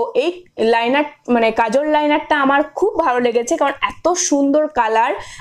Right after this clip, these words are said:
আর এত সুন্দর মানে খুব smooth, খুবই ভালো একটা pencil আর খুব affordable প্রাইসের মধ্যে আসে। তো এখানে তোমরা কিন্তু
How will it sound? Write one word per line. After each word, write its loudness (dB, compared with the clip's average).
আর 2
এত -4
সুন্দর 2
মানে 2
খুব 2
smooth, 2
খুবই 2
ভালো 0
একটা -2
pencil 0
আর -2
খুব 2
affordable 0
প্রাইসের 0
মধ্যে -2
আসে। 0
তো 2
এখানে 0
তোমরা 2
কিন্তু 2